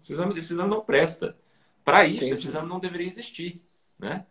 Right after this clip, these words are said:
Speaker 2: Para
Speaker 1: Pra os
Speaker 2: esse,
Speaker 1: outros
Speaker 2: pra
Speaker 1: fatores.
Speaker 2: essa razão, né? É.
Speaker 1: Pra os outros fatores, sim. Tem muita coisa pra que o exame vê. Agora,
Speaker 2: Legal.
Speaker 1: pra isso, não. E aí, ainda incide a probabilidade pré-teste, que é baixíssima, né? Como eu falei.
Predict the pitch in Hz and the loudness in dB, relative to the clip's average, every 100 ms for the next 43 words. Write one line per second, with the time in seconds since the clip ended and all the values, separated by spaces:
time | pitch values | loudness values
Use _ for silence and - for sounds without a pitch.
0 | _ _ _ _ - 165 170 185 180 185 | _ _ _ _ 8 10 10 8 8 4
1 | - 185 185 202 208 175 185 - 202 202 | 6 8 8 8 6 6 4 4 2 2
2 | 170 180 160 156 160 - _ - 123 120 | -2 -2 0 0 -2 -8 _ -2 -2 -2
3 | 151 - 156 - 165 226 160 185 190 120 | -6 -6 -4 -4 -6 -8 -10 -12 -10 -10
4 | 170 254 180 175 - 110 104 113 104 104 | -6 -4 -2 -2 -2 -6 -4 -6 -6 -6
5 | 92 87 82 _ _ _ - 101 120 - | -8 -10 -14 _ _ _ -6 0 0 0
6 | - 160 147 135 151 160 190 220 247 185 | -4 -4 -4 0 2 2 0 -8 -6 -6
7 | 190 - 180 180 208 254 214 208 202 196 | -6 -8 -4 -2 -4 -6 -6 -8 -8 -10
8 | 247 247 254 254 233 233 214 202 202 - | -10 -6 -6 -4 -4 -4 -4 -4 -4 -8
9 | 170 180 - 208 - - - - 127 107 | -10 -12 -12 -12 -12 -14 -20 -20 -20 -20
10 | 104 98 | -20 -20